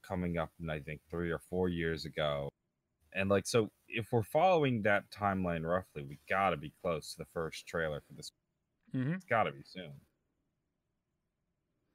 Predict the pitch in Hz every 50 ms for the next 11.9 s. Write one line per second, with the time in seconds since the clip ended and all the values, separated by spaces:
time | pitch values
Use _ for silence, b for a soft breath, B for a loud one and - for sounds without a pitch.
0 | _ _ _ _ _ _ _ _ _ _ _ _ _ _ _ _ 131 123 113 101
1 | - 117 104 - - 113 117 123 120 120 117 107 - - 117 113 113 113 104 -
2 | - _ - 127 107 - - - 131 - 123 104 - 127 117 117 120 113 113 117
3 | 123 165 214 233 226 208 165 - 175 165 151 139 135 127 - 131 120 113 107 104
4 | 113 107 101 113 110 110 107 b b b b b b - 131 117 - - 156 160
5 | 160 151 143 139 131 127 120 127 127 123 123 120 120 107 107 120 117 117 104 110
6 | 107 101 104 104 104 104 107 107 104 95 123 135 131 120 - - - 110 104 92
7 | 92 117 127 135 - 139 117 - - 147 139 - - 143 139 127 - - 135 135
8 | 131 113 104 98 - 101 101 117 110 - 113 117 117 113 101 107 110 117 123 131
9 | 131 131 - - - - 160 131 104 104 101 101 - - - 117 110 107 104 113
10 | 113 113 117 123 127 123 120 120 123 123 120 117 107 98 98 B B B B B
11 | B B B B B B - 113 107 104 101 101 101 101 101 101 101 98